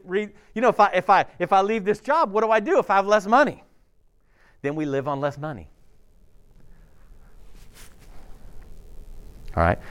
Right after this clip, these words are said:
This is the connection, okay? Can you, can you, can you imagine how tough this would be to hear this from Jesus? <laughs> He's going, "Man, it, guys, people have left all these things for the kingdom of God."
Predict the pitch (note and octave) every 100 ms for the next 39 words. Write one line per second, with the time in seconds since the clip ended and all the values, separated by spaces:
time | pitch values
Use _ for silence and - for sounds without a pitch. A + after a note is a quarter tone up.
0 | - C3+ D#3 G3+ D#3 C3 - A2+ G#2+ B2+
1 | - - F#2 F2+ - G#2+ - B2+ A#2+ -
2 | - - - - - D#3 C#3+ - - -
3 | F3 E3 B2+ F#3 B3+ D4 E3 - C#3 D3
4 | D#3 D3 C#3 B2 G2 - A2+ A2+ A#2 -
5 | F#2 G2 G2+ - - - - - - D3
6 | - C3 A2 A2+ B2 F#2 - - - -
7 | B2 - A#2+ B2 - - D3+ E3 - F#3
8 | F#3 C#3 A2+ C#3+ - C3+ C#3+ B2+ C#3 C#3+
9 | A2+ G2+ B2+ A#2+ G2+ E2+ A2+ C2